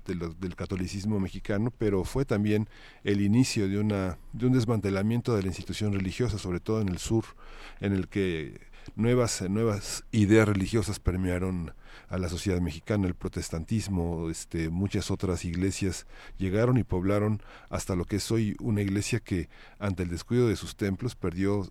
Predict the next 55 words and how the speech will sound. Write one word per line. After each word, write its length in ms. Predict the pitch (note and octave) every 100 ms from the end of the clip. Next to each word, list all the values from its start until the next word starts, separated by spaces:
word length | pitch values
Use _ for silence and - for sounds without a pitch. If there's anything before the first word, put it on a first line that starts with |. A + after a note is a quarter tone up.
| G2+
este, 260 | - F#2+ E2+
se-, 280 | - - G2+
están 280 | G2 G#2+ G#2
dañados 340 | G2+ G2 G2
cerca 240 | G#2 F2+ G2+
de 100 | F2+
seiscientos 460 | F2 E2+ G#2 G2
sesenta 380 | - - E2 E2+
y 60 | E2
tres 440 | F#2+ F#2+ - - - - -
inmuebles, 640 | E2+ F#2 B2 C#3+ F2+ D2
que 80 | -
son 280 | - F#2+ F#2+
parte 380 | - F#2+ F#2 G#2
del 140 | F2+
descuido 480 | D#2 - G2 G2 F#2+
de 60 | D#2+
la 120 | C2
parte 360 | - F#2+ - -
que 100 | E2+
le, 200 | C#2+ - - - - -
le 100 | D#2+
toca 220 | F#2+ G2
a 40 |
la 60 | G2+
iglesia 240 | F#2 F#2 G2
proteger 400 | F#2 E2+ G2+ G#2+
y 80 |
que 260 | G#2 E2+ D#2+
se 180 | - F#2
quedaron 340 | F#2 F#2+ A#2 G#2
en 80 |
el 100 | D#2+
olvido, 420 | D#2+ E2+ D3 A#2+ - -
¿no? 140 | B2 - - - - - - - - - - - - - -
¿Qué 100 | C#3
pasa 200 | D#3 D3
con 160 | C3
las 140 | G2 G2+
elecciones, 560 | F2+ - A2 G2 F2+
con 160 | - F#2+
las 120 | F2+
elecciones 460 | F#2+ F#2 A2 G#2 F#2+
de 80 | G2
ese 160 | -
momento, 460 | F#2+ F2+ F#2+ F2+ F2
las 120 | D#2+
elecciones 420 | E2+ E2 G#2 G2
de 40 | F#2
ochenta 340 | - E2+ F2
y 120 | E2+
ocho 260 | F#2 - F#2
y 60 |
el 100 | E2
germen, 420 | - F2+ F2 F2+